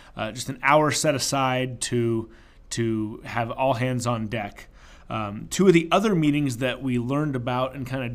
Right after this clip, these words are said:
dove deeper into that we're starting to implement in these, uh, last week or two, uh, is number one,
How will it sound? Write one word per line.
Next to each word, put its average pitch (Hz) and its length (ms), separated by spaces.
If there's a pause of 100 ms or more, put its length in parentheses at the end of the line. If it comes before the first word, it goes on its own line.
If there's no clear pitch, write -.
(240)
dove 131 280
deeper 156 280
into 127 220
that 123 140
we're 117 100
starting 143 540
to 123 100
implement 127 640
in 117 280
these, 123 380 (460)
uh, 110 320 (120)
last 135 380
week 143 180
or 127 80
two, 123 460 (320)
uh, 104 280
is 117 360
number 135 240
one, 151 460